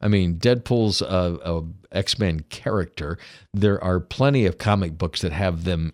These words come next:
in scenes together and in stories together. There's all sorts of things they could do. But also the fact that this is the M C U now, in its fourth phase, where they're trying all sorts of different things,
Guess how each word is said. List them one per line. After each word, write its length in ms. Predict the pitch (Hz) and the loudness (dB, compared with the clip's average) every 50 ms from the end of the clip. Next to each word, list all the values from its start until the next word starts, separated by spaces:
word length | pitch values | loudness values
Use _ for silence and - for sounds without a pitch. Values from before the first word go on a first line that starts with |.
| - | -2
in 240 | - 110 104 104 98 | 2 2 4 4 4
scenes 540 | 90 - - - 110 110 104 101 92 85 - | 4 2 2 4 2 2 2 2 0 -2 -2
together 500 | - 90 76 82 80 80 80 87 95 98 | -4 -6 -4 -4 -4 -2 -2 0 0 0
and 100 | 92 90 | 2 2
in 180 | 92 95 95 87 | 2 0 2 0
stories 500 | - - - 98 101 98 82 76 - - | 0 0 0 0 0 0 0 -2 -4 -6
together. 360 | - 76 69 76 73 85 101 | -6 -8 -8 -6 -4 -2 0
There's 220 | 120 135 131 135 | 0 0 0 0
all 80 | 165 151 | -2 -2
sorts 240 | 151 - 233 - - | -2 -4 -6 -6 -6
of 100 | 85 - | -8 -8
things 260 | - 64 107 - - | -10 -12 -12 -16 -18
they 100 | - - | -20 -20
could 180 | - - - | -20 -20 -20
do. 200 | - - - - _ _ _ _ _ _ _ _ _ _ _ _ _ _ _ _ _ _ _ _ _ _ _ _ _ - | -20 -18 -18 -20 _ _ _ _ _ _ _ _ _ _ _ _ _ _ _ _ _ _ _ _ _ _ _ _ _ -2
But 100 | - 160 | 0 2
also 260 | 160 147 135 - 135 117 | 4 4 4 2 2 2
the 120 | 101 95 | 2 0
fact 340 | - - 110 98 95 92 - | 0 0 0 0 0 -2 -2
that 140 | - 85 95 | -6 -2 0
this 180 | 139 135 - | 2 2 2
is 120 | 131 104 - | 2 2 2
the 140 | 117 104 | 2 2
M 140 | 101 101 95 | 2 2 2
C 160 | - - 101 95 | 0 0 0 0
U 200 | 90 90 87 82 | 0 0 0 0
now, 320 | 80 73 67 62 - - _ _ _ _ _ _ _ _ - | -2 -4 -6 -10 -12 -16 _ _ _ _ _ _ _ _ -2
in 160 | 131 131 127 | 2 2 4
its 300 | 120 117 117 - - - | 4 2 2 0 -2 -2
fourth 640 | - - - - - 135 127 120 113 107 - - - _ _ _ _ | -4 -8 -12 -4 0 2 4 4 4 2 0 -6 -20 _ _ _ _
phase, 680 | _ _ - - 131 120 107 95 87 85 87 90 - - - - - _ - | _ _ 0 2 4 4 4 4 2 2 0 -2 -4 -6 -10 -20 -20 _ -2
where 120 | - 151 156 | 0 2 2
they're 140 | 147 143 | 2 0
trying 400 | 139 - - - 156 151 143 127 | 0 -2 -2 -2 0 0 2 2
all 120 | 113 110 104 | 2 0 0
sorts 340 | - - - 95 85 - 73 | 0 0 -2 -2 -2 -2 -4
of 100 | 71 - | -6 -8
different 320 | - 71 - 73 69 - | -10 -10 -8 -10 -10 -8
things, 460 | - 82 73 65 - - - - - | -6 -6 -6 -6 -8 -10 -10 -10 -12